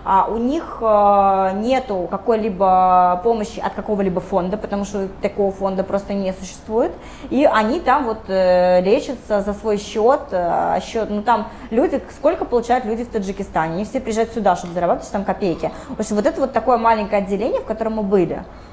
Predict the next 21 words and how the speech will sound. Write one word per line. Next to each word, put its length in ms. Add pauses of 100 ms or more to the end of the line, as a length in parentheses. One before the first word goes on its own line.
(280)
Э, 400
ну, 360
это 260
было, 640
конечно, 340
такое, 480 (420)
м, 340 (600)
для 180
меня 640 (880)
странное 680 (680)
ощущение. 360
То 40
есть, 100
конечно 300
же, 60
переоценка 460
ценностей 440
мощная 500
идет, 280
да, 280
и 380